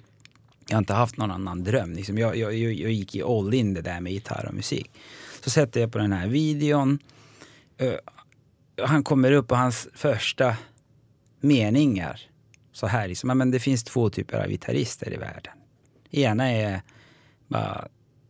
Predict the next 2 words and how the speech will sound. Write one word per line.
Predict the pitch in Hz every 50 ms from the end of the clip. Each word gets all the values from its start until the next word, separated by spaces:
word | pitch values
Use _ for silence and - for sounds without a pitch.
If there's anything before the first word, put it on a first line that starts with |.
| _ _ -
skapar. | - - - - 160 107 - - - - - - - - - - - _ _ _ _ _ _ _ _ _ _ _ _ _ _ _ _ _ _ _ _ -
Bara | - 65 62 - - -